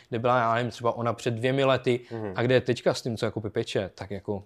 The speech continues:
Speaker 1: to je neskutečný.
Speaker 2: To je perfektní, že to dokáže takhle ocenit. To
Speaker 1: Mhm.
Speaker 2: určitě bude,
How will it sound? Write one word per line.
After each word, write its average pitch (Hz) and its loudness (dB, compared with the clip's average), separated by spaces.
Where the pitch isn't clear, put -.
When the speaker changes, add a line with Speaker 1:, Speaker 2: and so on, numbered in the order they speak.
Speaker 1:
to - -6
je 101 -4
neskutečný. 104 -8
Speaker 2:
To 127 -4
je 120 -2
perfektní, 147 -2
že 147 -4
to 147 0
dokáže 143 0
takhle 147 0
ocenit. 139 -4
To 117 -8
Speaker 1:
Mhm. 113 -2
Speaker 2:
určitě 120 -4
bude, 120 -2